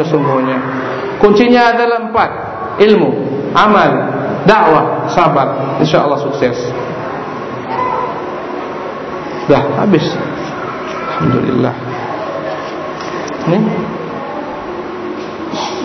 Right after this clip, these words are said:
Oke. Cara kita tetap istiqamah di waktu kita diuji kekurangan ekonomi. Dan dipertemukan dengan teman yang keras kepala. Bagaimana cara kita? Kita sudah sabar, tolong Ustaz, tetap bersabar.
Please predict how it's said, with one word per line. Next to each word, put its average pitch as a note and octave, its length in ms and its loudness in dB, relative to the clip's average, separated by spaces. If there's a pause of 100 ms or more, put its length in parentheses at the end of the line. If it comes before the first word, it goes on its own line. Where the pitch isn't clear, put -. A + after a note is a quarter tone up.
(140)
Oke. C3 140 -2 (600)
Cara F#3 320 4
kita F#3+ 160 4
tetap G3 300 0
istiqamah F#3 560 2
di F3+ 100 2
waktu F3+ 320 0
kita F3 220 2
diuji E3 480 2
kekurangan C#3+ 580 2
ekonomi. C3 460 0 (760)
Dan D#3 140 2
dipertemukan E3 480 4
dengan D#3 260 2
teman D#3+ 300 0
yang D#3+ 160 0
keras D#3+ 260 0
kepala. D3+ 480 2 (1160)
Bagaimana E3+ 480 4
cara D#3+ 240 2
kita? D#3 360 0 (680)
Kita D3+ 120 6
sudah D3 280 6
sabar, F#3+ 500 2
tolong F3 300 2
Ustaz, - 200 0
tetap G4 360 4
bersabar. F#3 500 4